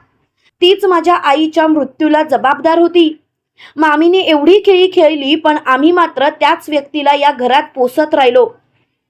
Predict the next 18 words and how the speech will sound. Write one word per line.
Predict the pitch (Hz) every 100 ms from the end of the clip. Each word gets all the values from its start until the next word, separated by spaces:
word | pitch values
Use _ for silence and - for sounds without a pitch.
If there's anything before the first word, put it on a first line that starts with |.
| _ - _
तेव्हा | 269 269
लगेच | 269 262 277 277
वल्लरी | 247 254 285 311
बोलते, | 294 277 277
"अर्णव, | - 247 254 320 277 254 _ _
जरा | 214 269 277 311
तोंडाला | - _ - 277 262 277 294
आवर | 302 - 254 254 294
घाल, | 285 294 247 -
उगाच | 262 294 311 -
काहीही | 302 269 330
बोलू | 349 330
नकोस." | 330 311 320 294 277 _ _ _ -
त्यावेळेला | 254 269 277
आजी | 240 196 277
बोलते, | 285 277 277 294
"वल्लरी, | 269 233 240 302 302 330
एवढ्या | 339 247 262